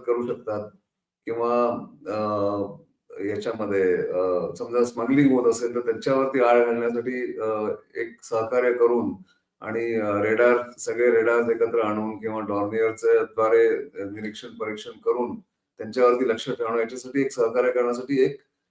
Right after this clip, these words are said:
सागरमाला, अ, नावाचा एक, अ, त्याच्यामध्ये एक छोटासा उपक्रम त्याच्यामध्ये आहे. त्या उपक्रमाच्या सबो-, सब, अ, सेट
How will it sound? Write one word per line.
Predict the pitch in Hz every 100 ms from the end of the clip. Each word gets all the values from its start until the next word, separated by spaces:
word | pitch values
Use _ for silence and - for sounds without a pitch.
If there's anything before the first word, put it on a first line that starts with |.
| _ -
सागरमाला, | 135 131 165 170 147 131 131 - _ _ _ _ -
अ, | 117 117 117
नावाचा | 117 120 120 127
एक, | 120 120 113
अ, | 110
त्याच्यामध्ये | 110 107 117 117
एक | 120
छोटासा | 117 135 135
उपक्रम | 131 120 120 127 127
त्याच्यामध्ये | 135 143 151 113 98
आहे. | - _
त्या | 120
उपक्रमाच्या | 127 127 127 131 131 131 131
सबो-, | 139 139 139 139
सब, | - 160 156 - - _ _
अ, | 123 120
सेट | 117 135